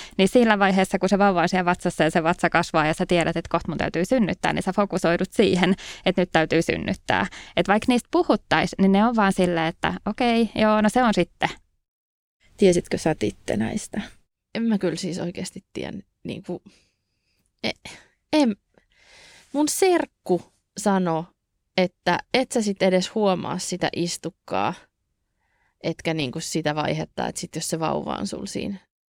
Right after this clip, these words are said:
Speaker 2: No mut
Speaker 3: Ja
Speaker 2: kyllä sen
Speaker 3: jotenkin.
Speaker 2: painelun huomaa,
Speaker 3: Mut
Speaker 2: vaikka
Speaker 3: sit
Speaker 2: olisi
Speaker 3: sitä
Speaker 2: kymmenen
Speaker 3: paine-
Speaker 2: vai vauvaa sylissä.
Speaker 3: Niin, kun mä kas mietin, että siitä painelusta ei kyllä varmaan oltu. Se oli kyllä... Ja sitten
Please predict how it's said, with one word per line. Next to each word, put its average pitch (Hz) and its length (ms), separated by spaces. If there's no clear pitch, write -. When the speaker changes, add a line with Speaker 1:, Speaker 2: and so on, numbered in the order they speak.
Speaker 2:
No 233 100
mut 226 120
Speaker 3:
Ja - 60
Speaker 2:
kyllä 240 140
sen 202 120
Speaker 3:
jotenkin. 170 160
Speaker 2:
painelun 165 540
huomaa, 170 340
Speaker 3:
Mut - 80
Speaker 2:
vaikka 170 100
Speaker 3:
sit 262 100
Speaker 2:
olisi 208 160
Speaker 3:
sitä 285 120
Speaker 2:
kymmenen 226 280
Speaker 3:
paine- 320 100
Speaker 2:
vai 165 240
vauvaa 165 400
sylissä. 180 480
Speaker 3:
Niin, 349 260
kun 349 100
mä 392 80
kas 330 200
mietin, 359 220
että 262 100
siitä - 200
painelusta 240 520
ei 226 100
kyllä 208 180
varmaan 202 380
oltu. 185 200
Se 285 100
oli 269 100
kyllä... 247 180
Ja 262 60
sitten 247 260